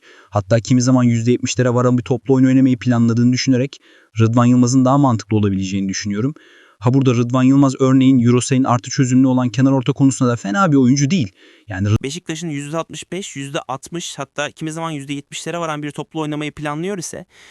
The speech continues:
Speaker 2: Rıdvan Yılmaz'ın daha mantıklı olabileceğini düşünüyorum. Her bu da Rıdvan Yılmaz örneğin Eurosay'ın artı çözümlü bile olan kenar orta konusunda da fena bir oyuncu değil. Yani Rıdvan Yılmaz'a alan ve zaman sunduğu zaman içerideki seçeneklere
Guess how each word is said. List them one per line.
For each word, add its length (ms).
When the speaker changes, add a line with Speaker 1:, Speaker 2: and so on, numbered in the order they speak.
Speaker 2:
Rıdvan 280
Yılmaz'ın 500
daha 160
mantıklı 420
olabileceğini 540
düşünüyorum. 300
Her 180
bu 60
da 80
Rıdvan 280
Yılmaz 440
örneğin 300
Eurosay'ın 640
artı 260
çözümlü 380
bile 100
olan 200
kenar 240
orta 240
konusunda 480
da 120
fena 340
bir 60
oyuncu 220
değil. 160
Yani 200
Rıdvan 200
Yılmaz'a 320
alan 280
ve 60
zaman 240
sunduğu 400
zaman 280
içerideki 420
seçeneklere 640